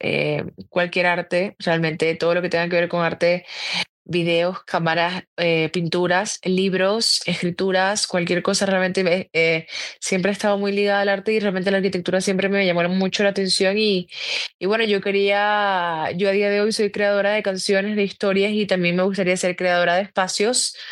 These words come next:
y bueno, creo que en ambas se generan sensaciones, emociones y, y, y tiene mucho que ver,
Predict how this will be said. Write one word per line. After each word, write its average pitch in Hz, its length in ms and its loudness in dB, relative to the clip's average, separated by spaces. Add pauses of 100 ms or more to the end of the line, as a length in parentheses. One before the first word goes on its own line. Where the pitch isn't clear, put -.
(640)
y 214 360 2
bueno, 262 260 0
creo 220 260 0
que 226 400 2
en 196 140 -2
ambas 208 320 0
se 214 180 2
generan 196 360 0
sensaciones, 202 640 2
emociones 196 540 2
y, 214 60 0
y, 175 640 0 (640)
y 190 920 2
tiene 208 220 0
mucho 220 440 0
que 202 120 -2
ver, 190 400 0